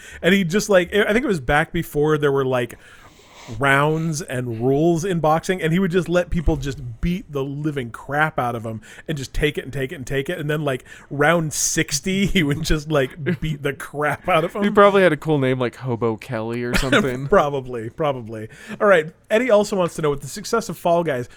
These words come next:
Speaker 1: who would you like to see as D L C skins in the game?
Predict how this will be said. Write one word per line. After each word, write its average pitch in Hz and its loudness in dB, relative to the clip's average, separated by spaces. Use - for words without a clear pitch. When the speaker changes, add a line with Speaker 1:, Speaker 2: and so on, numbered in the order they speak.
Speaker 1:
who 226 -2
would 226 -4
you 196 -2
like 190 2
to 170 -10
see 180 -10
as 131 -4
D 151 -6
L 165 0
C 160 -8
skins 160 -6
in 151 -6
the 139 -6
game? 123 -6